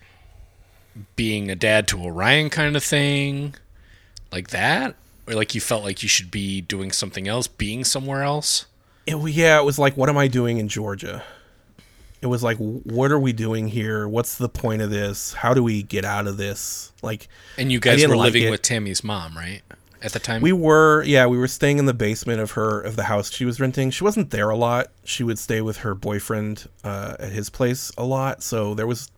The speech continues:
Speaker 2: you know, huge chunks of time where it was just us three, and her s-,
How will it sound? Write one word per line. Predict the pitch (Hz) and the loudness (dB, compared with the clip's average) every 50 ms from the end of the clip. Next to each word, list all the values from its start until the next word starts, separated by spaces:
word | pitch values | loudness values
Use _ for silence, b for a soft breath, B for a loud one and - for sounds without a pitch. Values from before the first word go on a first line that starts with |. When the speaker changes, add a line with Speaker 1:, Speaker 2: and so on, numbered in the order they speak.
| _ _ _ _ - | _ _ _ _ -8
Speaker 2:
you | 147 139 113 | -6 -6 -6
know, | 107 | -6
huge | 107 - 170 170 143 - - | -8 -8 -8 -8 -8 -8 -8
chunks | - - 127 113 - 120 | -4 -4 -4 -4 -4 -8
of | 110 | -8
time | - 107 107 107 104 | -6 -6 -6 -4 -6
where | 104 101 101 | -6 -8 -8
it | |
was | 101 101 - | -10 -10 -10
just | - 104 98 - - - b b b b b b b b b b b b b b | -12 -12 -12 -12 -16 -20 b b b b b b b b b b b b b b
us | - 117 120 - - - | -4 -2 -2 -2 -4 -6
three, | - 110 110 110 110 113 113 110 | -2 -2 0 0 0 0 -2 -2
and | 110 104 110 110 117 - | -2 -2 -4 -4 -6 -6
her | - 139 143 | 0 2 2
s-, | 135 - - | 2 2 -4